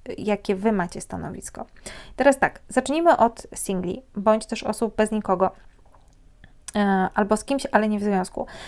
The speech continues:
Tu pojawiają się jakieś, jakaś komunikacja emocjonalna. To mogą być, e, zaczepki S M S-owe,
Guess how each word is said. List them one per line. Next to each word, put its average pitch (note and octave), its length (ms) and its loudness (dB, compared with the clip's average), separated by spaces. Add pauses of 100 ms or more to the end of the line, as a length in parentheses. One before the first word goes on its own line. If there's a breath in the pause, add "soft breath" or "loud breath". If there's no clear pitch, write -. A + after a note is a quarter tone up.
(680 loud breath)
Tu F4+ 140 6
pojawiają D4 440 8
się C#4 140 4
jakieś, B3 480 0 (480)
jakaś C4 300 2
komunikacja A3 840 0
emocjonalna. G3+ 720 -4
To C#4 200 2
mogą D#4 480 4
być, A#3 560 0
e, G3+ 300 0
zaczepki A3+ 600 -2
S G#3+ 180 -4
M G#3+ 140 -2
S-owe, G3+ 800 0